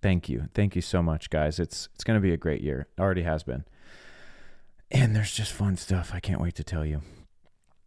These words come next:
Listen to what Colossians one says. "For it pleased the Father," this is verse nineteen, "that in him all the fullness should dwell,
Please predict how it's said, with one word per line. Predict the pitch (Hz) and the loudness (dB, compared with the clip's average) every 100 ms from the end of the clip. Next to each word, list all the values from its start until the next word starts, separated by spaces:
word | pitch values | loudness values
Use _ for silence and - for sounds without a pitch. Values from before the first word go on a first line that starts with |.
| - - - - | -16 -16 -4 4
Listen | 147 - | 4 6
to | 180 | 6
what | 180 | 6
Colossians | - 127 104 92 82 | 6 6 6 2 0
one | 78 76 | 0 0
says. | 62 50 - - - _ _ _ - - - - _ _ _ _ _ _ _ _ _ | -2 -4 -6 -16 -20 _ _ _ -20 -20 -20 -20 _ _ _ _ _ _ _ _ _
"For | - 110 | 6 8
it | 107 | 6
pleased | - 143 151 - | 4 4 4 4
the | 156 | 0
Father," | - 95 82 78 92 - | 4 6 6 4 2 -2
this | 98 92 | -6 -2
is | |
verse | 95 95 - | 4 2 4
nineteen, | 87 - 92 71 67 - _ - - | 0 2 0 0 -2 -12 _ -12 0
"that | 95 - | 0 4
in | 117 123 | 6 6
him | 110 151 87 80 - - | 6 6 6 2 -4 2
all | 98 110 | 6 8
the | 120 | 6
fullness | - 117 113 92 85 | 2 6 6 6 2
should | - 80 | -2 -2
dwell, | 87 87 73 60 | 2 2 2 -2